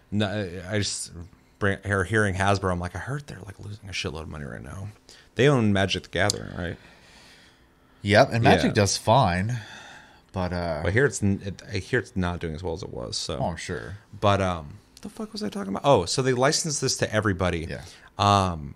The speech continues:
Speaker 1: and you get these varying degrees of, of quality in games, but the thing I appreciate across the board of every Warhammer game I've played is they're so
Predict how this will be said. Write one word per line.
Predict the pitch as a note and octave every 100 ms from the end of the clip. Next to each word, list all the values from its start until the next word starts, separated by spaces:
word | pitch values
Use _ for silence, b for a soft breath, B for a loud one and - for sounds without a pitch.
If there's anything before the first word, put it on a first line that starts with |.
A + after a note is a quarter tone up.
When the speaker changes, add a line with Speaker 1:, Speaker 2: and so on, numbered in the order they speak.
| _ -
Speaker 1:
and | G#2+ G2+ G2 - C#2
you | F#2+
get | A#2 G#2
these | G#2+
varying | F#2 G2+ G#2+ G#2+
degrees | F#2+ G2 F#2+ F#2+ F2+
of, | F2+ E2+ -
of | F2+ -
quality | - G#2 G2 F#2
in | F2+
games, | F2+ G2 F2+ E2+ E2+
but | F#2+ F#2 F2 E2+ B B B
the | F#2+
thing | C3
I | D3
appreciate | - A2 - G#2+
across | F2+ G2+ -
the |
board | F2+ F#2+
of | F2+
every | F2
Warhammer | F2 E2+ F#2 E2+ F2
game | F2+
I've | D#2+ -
played | F2 F2+ F#2+ -
is | G2 E2+ - b b b b _ _ _ - - _ - - -
they're | G#2+ G2
so | - - - - - A2 A2 A2 A2 G#2+